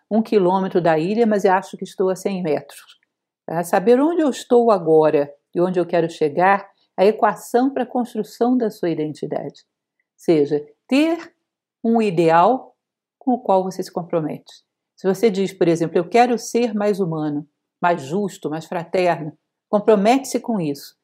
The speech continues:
Percebe a distância que você está disso, mas assume um compromisso com essa ideia,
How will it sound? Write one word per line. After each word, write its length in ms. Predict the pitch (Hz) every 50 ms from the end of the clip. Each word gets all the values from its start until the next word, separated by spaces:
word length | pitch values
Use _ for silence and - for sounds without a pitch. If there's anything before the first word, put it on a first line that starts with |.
| _ _ _ _ -
Percebe 360 | 233 220 - - 269 254 254
a 40 | 233
distância 580 | 220 214 - - - - 294 330 349 330 330
que 100 | - 277
você 300 | 240 247 226 233 - 240
está 360 | 233 220 - - - 220 226 226
disso, 580 | 185 165 - - 143 - - - - - _ _ _ _ _ _ - -
mas 140 | 185 175
assume 360 | 214 185 - - 285 285 277 247
um 60 | 233
compromisso 540 | - 220 214 214 185 170 185 285 311 - -
com 80 | 220
essa 180 | 208 - - 175
ideia, 460 | 165 165 175 196 214 220 202 196